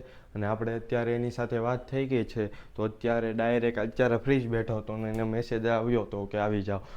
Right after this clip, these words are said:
તો અત્યારે ડાયરેક્ટ એને મેળવા જ, મળવા જાઉં છું અને તેમનો ભત્રીજો છે, તો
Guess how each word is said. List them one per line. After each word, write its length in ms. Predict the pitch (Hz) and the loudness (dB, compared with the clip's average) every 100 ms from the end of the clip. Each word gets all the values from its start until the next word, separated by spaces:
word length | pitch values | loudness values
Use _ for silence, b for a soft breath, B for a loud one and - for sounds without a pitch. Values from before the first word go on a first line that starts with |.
| B - | B -2
તો 260 | 104 110 | 2 4
અત્યારે 420 | 113 113 120 113 | 2 2 2 4
ડાયરેક્ટ 380 | 113 113 113 110 | 2 2 2 0
એને 140 | 117 117 | 0 0
મેળવા 380 | 117 123 120 | 2 4 4
જ, 80 | 117 | 2
મળવા 340 | 117 117 127 120 | 2 2 2 2
જાઉં 200 | 127 127 | 0 -2
છું 160 | 123 | -2
અને 140 | 117 110 | -2 -2
તેમનો 380 | 117 120 120 | 0 0 0
ભત્રીજો 540 | 110 117 123 131 123 123 | 0 -2 0 0 0 -2
છે, 240 | - 127 104 B B - | -2 -2 -4 B B -2
તો 520 | 110 104 104 107 104 | 0 0 0 -4 -6